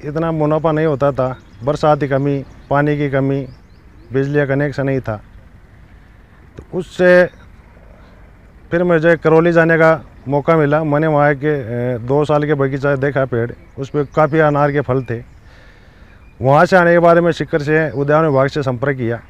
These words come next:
तो कम पानी में जो पैदा होने वाली फसल है अनार, इसका मैंने मानस बनाया। अधिकारियों ने मुझे पूरे तरह आश्वस्त किया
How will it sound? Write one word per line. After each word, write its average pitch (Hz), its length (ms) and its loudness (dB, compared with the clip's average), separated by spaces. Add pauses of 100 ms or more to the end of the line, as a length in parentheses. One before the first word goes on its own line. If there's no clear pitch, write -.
(1400)
तो 139 260 -2 (180)
कम 180 180 4
पानी 180 340 2
में 175 320 4 (240)
जो 143 140 -2
पैदा 156 300 2
होने 156 220 4
वाली 156 200 2
फसल 139 360 0
है 139 140 2
अनार, 123 320 -2 (1120)
इसका 160 240 -2
मैंने 160 220 0
मानस 151 300 -2
बनाया। 147 260 2
अधिकारियों 131 440 0
ने 147 80 -2
मुझे 143 360 -2
पूरे 139 200 0
तरह 135 380 0 (200)
आश्वस्त 139 440 -2
किया 135 440 -2